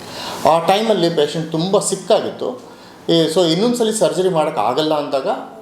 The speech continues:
ಟಾವಿ ವ್ಯಾಲ್ವ್ ಮಾಡಿದ್ವಿ. ಈಗ ಇನ್ನೊಂದು ಐದು ವರ್ಷ ಆದಮೇಲೆ ಈ ವ್ಯಾಲ್ವ್ ಫೇಲ್ ಆಗಿತ್ತು. ಈ ಟೈಮಲ್ಲಿ ಸರ್ಜರಿ ಆಗಲಿ, ಬೇರೆ ಯಾವುದೇ ಪ್ರೊಸೀಜರ್ ಆಗಲಿ, ತುಂಬಾ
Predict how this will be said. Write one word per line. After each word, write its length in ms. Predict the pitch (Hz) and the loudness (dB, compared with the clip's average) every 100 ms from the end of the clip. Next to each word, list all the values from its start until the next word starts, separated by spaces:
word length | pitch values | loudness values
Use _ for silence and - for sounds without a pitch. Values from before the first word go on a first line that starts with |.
| - - | -8 0
ಟಾವಿ 180 | 135 120 | 2 4
ವ್ಯಾಲ್ವ್ 220 | 123 107 | 2 0
ಮಾಡಿದ್ವಿ. 520 | 90 - - - 214 | -8 -14 -20 -6 0
ಈಗ 100 | 262 | 2
ಇನ್ನೊಂದು 420 | 262 220 240 294 214 | 2 2 2 2 2
ಐದು 220 | 226 233 | 2 -2
ವರ್ಷ 200 | 226 254 180 | -2 0 2
ಆದಮೇಲೆ 760 | 156 185 151 123 131 - 202 | 2 0 -4 -4 -6 -6 -6
ಈ 100 | 254 | -4
ವ್ಯಾಲ್ವ್ 380 | 226 208 196 226 | 0 0 0 -6
ಫೇಲ್ 320 | - 156 156 | -4 0 2
ಆಗಿತ್ತು. 360 | 104 92 - - - - - - - - - | 0 -2 -10 -14 -16 -20 -20 -18 -18 -8 2
ಈ 240 | 214 254 254 | 2 4 2
ಟೈಮಲ್ಲಿ 640 | 202 190 170 151 151 156 | 2 2 0 2 0 2
ಸರ್ಜರಿ 420 | 170 185 190 190 | 2 2 2 2
ಆಗಲಿ, 580 | 175 143 139 147 151 - | 2 0 -2 -2 -2 0
ಬೇರೆ 180 | 139 175 | 0 2
ಯಾವುದೇ 320 | 190 196 220 | 2 2 0
ಪ್ರೊಸೀಜರ್ 400 | 220 - 160 147 | -2 -6 -4 -2
ಆಗಲಿ, 300 | 135 120 123 | 0 0 -4
ತುಂಬಾ 480 | 123 165 180 208 | -4 -6 -4 0